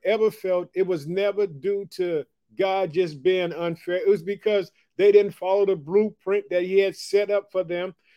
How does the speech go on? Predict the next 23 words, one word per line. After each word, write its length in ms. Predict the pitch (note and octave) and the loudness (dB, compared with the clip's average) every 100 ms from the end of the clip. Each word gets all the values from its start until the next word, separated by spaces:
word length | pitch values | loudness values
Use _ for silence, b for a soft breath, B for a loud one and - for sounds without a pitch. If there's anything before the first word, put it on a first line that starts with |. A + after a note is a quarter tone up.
| _ | _
And 180 | D#3 E3 | -4 0
guess 280 | G3+ G3 - | 2 2 2
what? 140 | F3 | -2
He 120 | F#3+ G3+ | -2 0
gave 400 | G#3 G#3+ G#3 F#3+ | 2 4 4 2
them 220 | G#3 G3+ | 0 -2
the 80 | G3 | -2
law. 240 | F#3 F#3 | -2 -2
He 140 | F#3+ | -4
told 240 | E3+ G#3+ F#3+ | -4 -4 -4
them 60 | |
if 60 | D3+ | -2
they 160 | G3 G3+ | 2 2
do 300 | D#3 G#3 F#3+ | 0 -2 4
this 340 | G3+ G#3 - | 4 4 -4
and 220 | F3 D#3+ | -8 -6
do 180 | F3 G#3 | -4 -2
that, 260 | F#3+ G3 D#3+ | -2 -2 -2
that 160 | E3+ C#3+ | -6 -4
he 180 | G#3+ F#3+ | -6 -6
would 220 | F#3 C#3 | -6 -6
bless 300 | E3+ E3 - | -6 -6 -8
them. 240 | F3 F3 | -10 -10